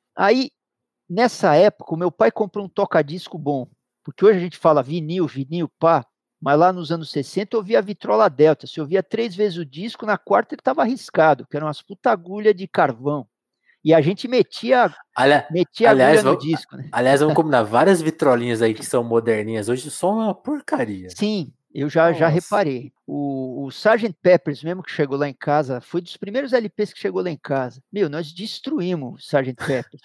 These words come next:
Speaker 1: que aí se ouvia ele em trinta e três, quarenta e cinco, setenta e oito, né? Ainda mais, eu lembro que quando chegou, a gente juntou em volta da vitrolinha pra ouvir, a minha mãe falou, "Pô, isso tá com a rotação errada." Ela ouviu aquela música Within You, Without You, como é?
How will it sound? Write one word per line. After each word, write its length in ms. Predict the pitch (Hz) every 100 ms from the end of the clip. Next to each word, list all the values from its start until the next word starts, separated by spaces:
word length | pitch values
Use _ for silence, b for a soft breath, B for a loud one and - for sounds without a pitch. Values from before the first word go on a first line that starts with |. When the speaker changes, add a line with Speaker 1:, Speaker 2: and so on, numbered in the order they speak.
| -
Speaker 1:
que 80 | 175
aí 100 | 190
se 160 | -
ouvia 320 | 202 147 190 175
ele 200 | 180 165
em 40 | -
trinta 280 | 185 - 165
e 40 |
três, 400 | - 170 202 -
quarenta 360 | 190 175 180 165
e 40 |
cinco, 340 | - 196 214
setenta 420 | - - 262 208 -
e 20 |
oito, 340 | 143 135 -
né? 140 | 131 123 _ _ _ _ _ -
Ainda 220 | 151 165
mais, 260 | 165 180 175
eu 80 | 175
lembro 240 | 190 190
que 80 | 180
quando 320 | - 180 175
chegou, 600 | - 135 127 147 165 120 _ _ _ -
a 120 | 113
gente 260 | 143 147 151
juntou 480 | 156 131 - 160
em 100 | 147
volta 320 | 117 139 143 135
da 120 | 131
vitrolinha 640 | 131 - 131 127 135 156
pra 180 | - 143
ouvir, 420 | 127 117 127 175
a 60 | 151
minha 160 | 156
mãe 140 | 151 156
falou, 280 | - 139 131
"Pô, 140 | - 165
isso 180 | 147 -
tá 120 | 165
com 100 | 165
a 60 |
rotação 600 | 151 156 147 123 - 160
errada." 560 | 165 120 131 135 131 120 -
Ela 160 | 131
ouviu 220 | 143 143 156
aquela 340 | - 143 139
música 600 | 135 139 131 127 - 131
Within 480 | 135 147 123 160 143
You, 180 | 165 139
Without 580 | 135 139 143 - -
You, 160 | 156 139
como 160 | - 143
é? 200 | 165